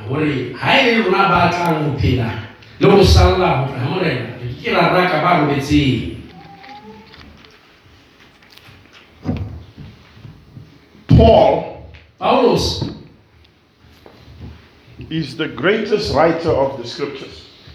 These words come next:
Speaker 1: ke mongodi e moholo wa mangolo.
Speaker 2: He preached an unscriptural gospel.
Speaker 1: O ile a rera evangeli e seng mangolong.
Speaker 2: The prophets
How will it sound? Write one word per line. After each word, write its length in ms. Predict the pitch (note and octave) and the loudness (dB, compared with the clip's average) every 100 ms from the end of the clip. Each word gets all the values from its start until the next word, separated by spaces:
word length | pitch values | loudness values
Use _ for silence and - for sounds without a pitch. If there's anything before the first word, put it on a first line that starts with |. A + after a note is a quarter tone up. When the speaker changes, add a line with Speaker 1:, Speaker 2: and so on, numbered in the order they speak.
| - - - | -20 -20 0
Speaker 1:
ke 80 | A#3+ | 4
mongodi 480 | C4+ A#3+ A3+ G#3 A3 | 6 6 4 4 0
e 100 | G#3+ | 2
moholo 640 | F3 - B3+ B3 A#3+ A3+ | 0 0 -4 -2 0 0
wa 100 | F#3 | 2
mangolo. 680 | E3 D3 E3 F3 C3 G2 F#2+ F#2+ - - - - - - - - - _ _ - _ _ - - - - _ - - - | 2 2 2 2 2 -2 -6 -10 -16 -20 -20 -20 -20 -20 -20 -20 -20 _ _ -20 _ _ -6 -6 -12 -20 _ -20 -20 -18
Speaker 2:
He 140 | - E3 | -10 -10
preached 400 | - B3 B3+ - | -6 -4 -4 -2
an 200 | F#3 F3+ | -4 -2
unscriptural 840 | F#3+ G#3+ G#3+ - F#3+ - F3 E3+ E3 | -2 -2 -2 -4 -6 -4 -2 0 2
gospel. 460 | C#3+ F2+ - - - - - - - - - | 2 4 2 0 -8 -16 -20 -20 -20 -20 -2
Speaker 1:
O 60 | G3+ | 4
ile 200 | A#3+ A#3 | 6 6
a 240 | G#3+ G#3+ | 6 4
rera 480 | G#3+ A3 A3 A3 - | 6 6 4 2 -4
evangeli 840 | F#3+ F3+ F3 F3 F#3+ F3+ D#3+ C3+ - | -6 -4 -2 -2 0 2 2 -2 -2
e 100 | G3 | 2
seng 260 | G3 F#3+ D#3+ | 2 4 2
mangolong. 640 | C#3+ C#3 C#3 C3+ A#2 - - - - - - - - - _ _ - - _ - - - - - - - _ _ B2 | 4 2 2 2 0 -2 -10 -18 -20 -20 -20 -20 -20 -20 _ _ -20 -20 _ -20 -20 -20 -20 -20 -20 -20 _ _ -8
Speaker 2:
The 120 | E3 | -6
prophets 920 | E3 G#3 C4 G#3+ F3 F3 - - - | -6 -2 0 0 -4 -4 -6 -8 -8